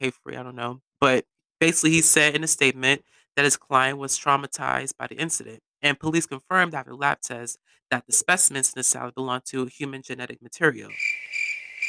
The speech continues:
Mind blown. Mind <laughs> blown. 'Cause that, that is just some, that is just some nasty, man. Like,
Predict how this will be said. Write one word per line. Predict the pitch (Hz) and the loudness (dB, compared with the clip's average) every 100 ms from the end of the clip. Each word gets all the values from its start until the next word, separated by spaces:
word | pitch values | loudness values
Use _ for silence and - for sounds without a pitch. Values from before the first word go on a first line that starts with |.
| - - - - - - - - - - - - - - - - | -2 -6 -10 -6 -4 -4 -6 -10 -4 -4 -4 -8 -4 -2 -2 -2
Mind | 147 165 170 170 | 6 10 10 8
blown. | 147 135 127 117 120 _ 135 | 4 4 4 0 -6 _ 0
Mind | 147 165 170 170 180 - | 6 8 8 6 2 -2
<laughs> | - | 0
blown. | 151 156 170 - - 160 131 131 _ _ _ _ _ | 6 8 6 4 2 2 2 -6 _ _ _ _ _
'Cause | - 160 | -2 2
that, | 185 196 226 170 175 | 6 6 6 0 0
that | 202 - | 0 0
is | 269 - | -4 -2
just | 156 | -2
some, | - 151 139 120 127 _ _ _ - _ _ | 0 0 0 -4 _ _ _ _ -20 _ _
that | 175 196 | 2 2
is | 185 - | 2 -2
just | - | -4
some | 147 139 | -4 -2
nasty, | 139 135 - - - 101 120 | -2 2 2 4 4 2 0
man. | 117 120 120 120 | -8 -14 -14 -14
Like, | 113 113 | -8 -8